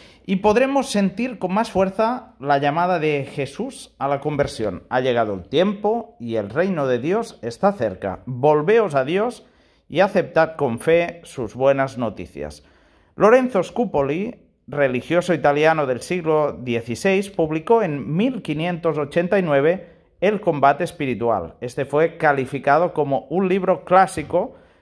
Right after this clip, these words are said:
de ascética católica y considerado por San Francisco de Sales un libro referente para mejorar el camino personal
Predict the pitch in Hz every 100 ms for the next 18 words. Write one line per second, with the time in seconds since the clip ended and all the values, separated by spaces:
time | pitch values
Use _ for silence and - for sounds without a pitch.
0 | _ 127 139 143 139 - 190 190 165 170
1 | 175 175 170 139 160 190 165 123 170 180
2 | 170 160 214 190 156 170 160 143 156 143
3 | 151 139 175 175 165 143 143 170 147 147
4 | 185 - - _ _ - 190 196 214 254
5 | - 135 147 143 139 147 220 160 113 98
6 | 117 117 123 120 131 160 165 123 143 156
7 | 165 156 139 - 131 151 170